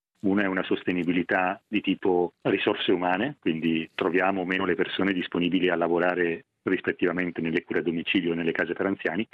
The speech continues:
e poi c'è la seconda dimensione che spesso viene citata, che è quella finanziaria, quindi avremo come società la possibilità di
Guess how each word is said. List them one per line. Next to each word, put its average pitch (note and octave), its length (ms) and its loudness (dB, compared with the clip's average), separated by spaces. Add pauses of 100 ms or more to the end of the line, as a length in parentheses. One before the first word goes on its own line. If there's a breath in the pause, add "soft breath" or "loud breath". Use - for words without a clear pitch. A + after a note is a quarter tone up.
(100)
e - 140 0
poi G#2 300 2
c'è F#2 160 0
la E2+ 180 -6
seconda F2 260 -2
dimensione F2+ 420 2
che E2 140 -4
spesso - 300 -4
viene E2+ 240 0
citata, F2 520 -2
che - 100 -6
è - 60 -2
quella E2+ 280 0
finanziaria, E2+ 760 -2
quindi E2 220 0
avremo F#2 380 0
come F2+ 200 -4
società G2 540 0 (440)
la F#2 100 0
possibilità F#2 760 0
di F#2 300 -4